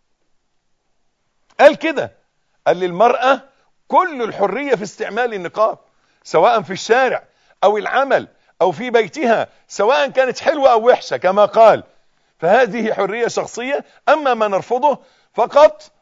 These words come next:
هو أن ترتدي الطالبات أو المدرسات النقاب داخل الفصول الدراسية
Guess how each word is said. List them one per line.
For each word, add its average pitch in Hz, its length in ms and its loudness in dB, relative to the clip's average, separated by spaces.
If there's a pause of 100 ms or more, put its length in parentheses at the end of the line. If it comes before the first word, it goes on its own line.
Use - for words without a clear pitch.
هو 180 220 0
أن 190 200 -4
ترتدي 185 500 -2
الطالبات 175 580 -2
أو 170 140 -2
المدرسات 175 640 -4
النقاب 190 560 -4
داخل 247 320 0
الفصول 185 460 -8
الدراسية 190 760 -4